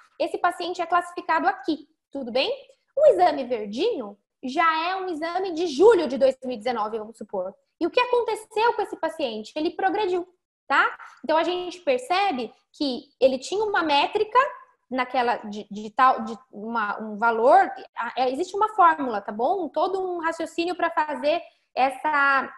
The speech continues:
essa métrica nos três milímetros centrais. Mas eu percebo que, em relação à superfície anterior, esse paciente no tempo progrediu. Em relação à superfície posterior, ele ficou estável. Em relação à paquimetria, ele afinou, tá?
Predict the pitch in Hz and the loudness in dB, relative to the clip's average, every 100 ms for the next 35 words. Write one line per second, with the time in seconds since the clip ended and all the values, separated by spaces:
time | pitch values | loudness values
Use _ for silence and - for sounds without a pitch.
0 | - 254 285 269 226 - 214 - 190 - | -6 -6 -2 -2 -2 -6 -12 -10 -10 -12
1 | _ _ _ _ _ _ _ 254 254 285 | _ _ _ _ _ _ _ -8 0 2
2 | 277 262 262 254 254 277 262 262 220 202 | 2 2 -2 -4 -6 -6 -4 -4 -4 -6
3 | - _ _ 302 311 339 339 381 359 403 | -14 _ _ -2 0 0 -2 -4 -2 0
4 | 466 320 - 302 - - 330 339 320 415 | 0 0 -4 -6 -6 -6 -4 -2 -2 0
5 | 466 440 427 - 320 311 294 277 294 359 | 0 -2 -6 -6 -6 -4 -4 -2 2 2
6 | 349 339 - 311 320 320 320 359 - 339 | 2 -6 -2 -2 -2 -8 -6 -8 -6 -6
7 | 330 349 330 320 359 302 254 - _ _ | -6 -6 -4 -2 0 0 -4 -6 _ _
8 | _ _ 359 403 381 381 349 - 302 294 | _ _ 0 2 2 2 -2 -2 -4 -4
9 | 294 - 254 254 233 403 381 359 - - | -6 -8 -6 0 4 6 4 0 -2 -4
10 | 403 - 403 302 - - _ _ - 403 | -2 0 0 0 -4 -10 _ _ -4 -2
11 | 415 392 370 359 302 269 254 - 403 - | 0 0 0 -2 -2 -4 -4 2 2 2
12 | 381 285 277 392 381 330 330 359 427 440 | 0 -2 2 4 6 4 4 2 2 4
13 | 339 320 - - 262 339 | 4 2 -4 -4 2 4